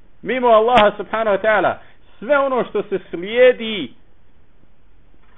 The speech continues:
besprijekorno slijedi mimo Allaha subhanahu wa ta'ala. Vidimo to iz brojnih dokaza, između ostalog, Rasul sallallahu alejhi ve sellem, kad je poslao Muaz ibn Džebela u Jemen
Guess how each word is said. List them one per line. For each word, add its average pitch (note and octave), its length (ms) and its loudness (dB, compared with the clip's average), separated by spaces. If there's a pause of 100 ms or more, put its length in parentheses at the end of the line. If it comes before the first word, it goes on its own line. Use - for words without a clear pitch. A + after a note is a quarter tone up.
(260)
besprijekorno G3 920 2
slijedi G3 400 0
mimo F#3 240 -4
Allaha E3 460 0
subhanahu D#3 560 -4 (380)
wa C3 200 2
ta'ala. A#2 480 2 (1500)
Vidimo B3 500 2
to C4 240 6
iz F#3+ 140 -2
brojnih A#3+ 440 4
dokaza, F#3 520 4
između G#3 320 -2
ostalog, F3 560 4 (200)
Rasul G#3+ 480 -2
sallallahu A3 380 0
alejhi G#3+ 220 0
ve F3 120 -6
sellem, F#3 300 -4 (240)
kad F#3+ 200 -2
je G3 80 0
poslao A3+ 500 -2
Muaz A3 300 -2
ibn G3 240 -10
Džebela G#3+ 360 -2
u G#3 60 0
Jemen A3+ 360 0